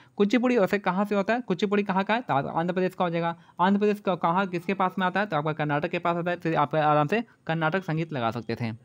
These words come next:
ठीक है। तो कुचिपुड़ी किसका हो जाएगा? कर्नाटक संगीत से संबंधित है। इनके फेमस कौन है? चिन्ना स्वामी सत्यम हो जाएगा, सबसे फेमस इसके हो जाएंगे। नेक्स्ट है आपका, निम्नलिखित में से कौन सा अम्ल जो है सरसों के तेल में पला-,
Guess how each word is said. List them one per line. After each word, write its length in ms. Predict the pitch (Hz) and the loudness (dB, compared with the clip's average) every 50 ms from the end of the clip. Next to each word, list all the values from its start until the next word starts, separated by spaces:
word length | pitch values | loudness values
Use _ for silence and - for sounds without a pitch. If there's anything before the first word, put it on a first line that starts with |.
| _ - - - | _ -20 -12 -8
ठीक 120 | - 160 - | -4 -2 0
है। 140 | 208 165 - - - - - - - | 0 -2 -2 -8 -16 -20 -18 -6 -6
तो 60 | 165 | -2
कुचिपुड़ी 460 | 156 - 180 180 - 226 214 220 220 | 0 0 0 2 2 2 4 4 4
किसका 220 | 220 220 202 202 208 | 4 2 0 2 2
हो 60 | 208 | 2
जाएगा? 200 | 202 208 240 262 | 4 4 2 2
कर्नाटक 460 | 254 - 160 160 156 147 147 196 196 | 0 -2 -2 0 2 2 2 0 -2
संगीत 300 | - - 147 143 143 143 | -2 -2 -2 0 0 0
से 140 | - 220 220 220 - _ - | 0 -2 -2 -4 -8 _ -4
संबंधित 320 | - 123 120 120 120 113 113 | -2 0 2 0 0 0 0
है। 140 | 117 - 117 - - - - | -2 -4 -4 -8 -16 -8 -4
इनके 180 | 175 180 175 185 | -2 0 0 0
फेमस 280 | 180 190 190 208 208 208 | 0 2 2 0 2 2
कौन 120 | 220 214 | 0 0
है? 120 | 247 285 285 - - - | 0 -2 -4 -10 -18 -4
चिन्ना 240 | - 208 208 220 220 | 0 2 4 4 2
स्वामी 260 | 220 220 196 196 202 | 2 2 2 2 2
सत्यम 300 | 196 190 170 165 - 175 | 2 0 -2 0 0 0
हो 60 | 180 175 | 2 2
जाएगा, 220 | 165 170 208 254 - | 2 0 0 0 -2
सबसे 200 | - 175 160 175 | -4 -2 -2 -2
फेमस 320 | 165 - 165 165 160 160 160 | -2 0 0 0 0 -2 -2
इसके 180 | 147 - 208 | -2 0 -2
हो 400 | 233 226 - - - 147 135 139 | -2 -2 -6 -12 -12 -6 -4 -2
जाएंगे। 280 | 127 113 110 107 101 - - - - _ _ _ _ _ _ _ - - _ _ _ _ _ _ _ _ _ _ _ _ _ _ _ _ _ _ _ _ _ _ _ - - _ _ - | 0 0 -2 -4 -6 -10 -12 -16 -20 _ _ _ _ _ _ _ -20 -20 _ _ _ _ _ _ _ _ _ _ _ _ _ _ _ _ _ _ _ _ _ _ _ -20 -20 _ _ 0
नेक्स्ट 220 | 220 262 - - | 0 0 0 2
है 60 | 262 | 2
आपका, 200 | 247 233 233 269 | 2 2 2 2
निम्नलिखित 460 | 269 247 226 226 220 214 240 254 247 262 | 2 4 4 4 2 2 0 0 0 0
में 80 | 233 | 0
से 60 | 226 | 0
कौन 220 | 220 - 220 233 233 | 2 2 2 2 2
सा 120 | 226 240 | 2 0
अम्ल 340 | - - - 208 208 220 220 | -2 0 0 2 2 4 2
जो 120 | 202 202 | 2 2
है 140 | 190 226 247 | 2 2 0
सरसों 380 | 247 - 214 208 202 202 247 247 | 0 0 0 0 2 0 -2 -4
के 100 | - 233 | -4 -4
तेल 180 | 220 - 208 | -2 -2 0
में 180 | 208 208 202 208 | 0 0 0 0
पला-, 320 | - 185 175 175 170 165 | 2 2 4 4 2 2